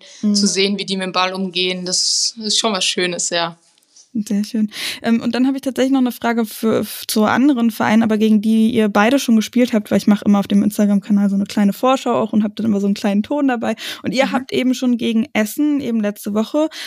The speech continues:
Speaker 1: und auch schon gegen Hoffenheim gespielt, die jetzt am Freitag eben gegeneinander, äh, aufeinandertreffen. Hoffenheim hat mich persönlich, ehrlich gesagt, in dieser Saison ziemlich überrascht. Was traust du diesem Spiel zu?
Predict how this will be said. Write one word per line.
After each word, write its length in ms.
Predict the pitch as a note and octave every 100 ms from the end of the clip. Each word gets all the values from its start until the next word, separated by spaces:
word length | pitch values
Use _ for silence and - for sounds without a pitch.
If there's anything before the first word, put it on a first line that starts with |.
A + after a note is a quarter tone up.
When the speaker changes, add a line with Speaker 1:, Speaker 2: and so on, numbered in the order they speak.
| -
Speaker 1:
und 340 | - A3+ B3 -
auch 140 | A#3
schon 120 | A#3
gegen 200 | A3+ A3+
Hoffenheim 480 | B3+ C#4+ C4+ A3+ G#3
gespielt, 480 | G3+ - G#3+ G#3 B3
die 80 | G#3
jetzt 180 | G3+ -
am 160 | G3+
Freitag 400 | G3+ G3+ A3 A3
eben 160 | - G3
gegeneinander, 560 | G3 G3+ G3 G3 G3 -
äh, 120 | G3+
aufeinandertreffen. 960 | G3+ - G3 G3 G3 - G3+ - A#3 C4 - - -
Hoffenheim 520 | A3 A3+ B3+ B3 A3+
hat 180 | A3 G3+
mich 160 | G#3+ -
persönlich, 380 | D4 C#4 C#4
ehrlich 200 | - B3
gesagt, 220 | A#3 G#3+ A3
in 100 | A3
dieser 200 | G#3 G3+
Saison 300 | G3 G3 G#3 -
ziemlich 360 | - C#4 A3+
überrascht. 540 | - - - C4+ - - - - -
Was 220 | G#3+ A#3+
traust 320 | - A3 A#3
du 160 | B3 G3+ -
diesem 320 | G#3 A3 C#4+ D#4
Spiel 400 | - A#3 C4 C#4
zu? 320 | - A#3+